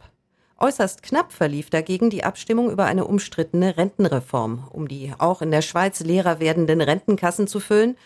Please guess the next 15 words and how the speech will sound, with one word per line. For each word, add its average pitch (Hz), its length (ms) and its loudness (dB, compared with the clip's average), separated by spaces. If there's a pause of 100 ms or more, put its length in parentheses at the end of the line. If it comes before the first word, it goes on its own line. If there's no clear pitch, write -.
(220)
soll 175 160 2
das 170 240 0
Rentenalter 185 580 0
für 165 160 -2
Frauen 156 500 -2
von 170 320 -4
aktuell 170 440 -2
vierundsechzig 190 760 -4
auf 202 100 -4
fünfundsechzig 139 760 -4
Jahre 131 260 0
erhöht 170 460 -2
werden. 113 320 -6 (420)
Nur 190 140 0
eine 170 300 2